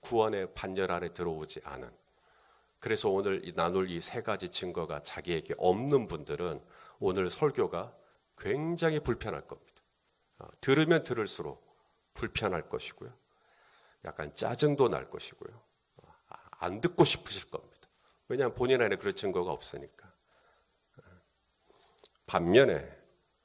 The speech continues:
구원 받으신 분들에게는 오늘 말씀이 너무 달콤할 것-, 것입니다. 왜냐하면 내 안에 그 증거가 너무나 확실하기 때문에, 아, 참으로 맞다고,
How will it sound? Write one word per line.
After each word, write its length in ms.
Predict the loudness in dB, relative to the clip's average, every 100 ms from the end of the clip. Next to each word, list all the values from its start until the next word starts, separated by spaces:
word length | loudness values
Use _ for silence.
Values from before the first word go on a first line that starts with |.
| _ _
구원 340 | 2 6 6 6
받으신 520 | 0 2 0 -2 -4
분들에게는 760 | -8 -8 -8 -8 -10 -12 -14 _ _ -20 _ -4
오늘 260 | 0 0 0
말씀이 580 | -2 -2 -4 -4 -10 -8
너무 460 | -6 -2 -2 -2
달콤할 640 | -6 -8 -8 -8 -10 -12 -16
것-, 260 | -20 _
것입니다. 480 | -14 -12 -14 -20 -20 _ _ _ -20 -4
왜냐하면 380 | 0 0 0 4
내 100 | 4
안에 300 | 6 4 2
그 240 | 0 -2
증거가 580 | 0 2 2 2 0 -2
너무나 260 | -2 2 2
확실하기 560 | 2 0 2 0 0 -6
때문에, 420 | -8 -8 -12 -12 _ _ _ _ _ _
아, 520 | -20 -16 -16 -18 -20 -20 _
참으로 400 | -10 -2 8 8
맞다고, 580 | 8 4 -4 -10 -12